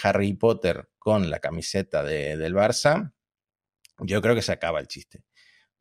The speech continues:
Eh, mi Twitter es gente haciendo shitposting con inteligencia artificial, guay. Gente, marcas haciendo shitpo-, shitposting con I A, pues mal.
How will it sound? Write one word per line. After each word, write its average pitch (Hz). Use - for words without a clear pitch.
Eh, 85
mi 98
Twitter 120
es 95
gente 123
haciendo 123
shitposting 107
con 98
inteligencia 101
artificial, 101
guay. 90
Gente, 90
marcas 117
haciendo 101
shitpo-, 98
shitposting 90
con 78
I 110
A, 123
pues 55
mal. 92